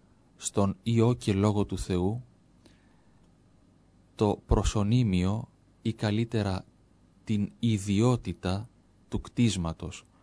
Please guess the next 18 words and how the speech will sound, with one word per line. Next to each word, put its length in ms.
Όσοι 240
δηλαδή 560
βλασφήμως 920
θεωρούν 500
ότι 420
ο 160
Υιός 320
και 140
Λόγος 360
του 120
Θεού 380
δεν 200
είναι 340
γνήσιος 840
Υιός 580
του 120
Θεού 300
Πατρός 680